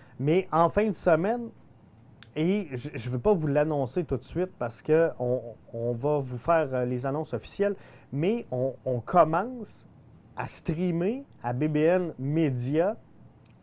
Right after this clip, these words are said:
du soccer en direct. Ça, <laughs> c'est la première fois qu'on va faire ça et ça commence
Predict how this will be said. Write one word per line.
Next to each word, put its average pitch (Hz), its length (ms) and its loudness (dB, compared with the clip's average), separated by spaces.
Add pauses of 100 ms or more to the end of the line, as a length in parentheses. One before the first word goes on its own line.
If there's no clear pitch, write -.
(100)
du 127 140 -4
soccer 180 580 2
en 147 140 -4
direct. 120 380 -4 (300)
Ça, 226 260 4 (180)
<laughs> 233 140 10
c'est - 180 2
la 170 120 10
première 190 340 4
fois 208 260 2 (400)
qu'on 156 160 4
va 165 140 8
faire 143 260 2
ça 226 280 2 (360)
et 214 400 2
ça 135 220 0
commence 196 420 2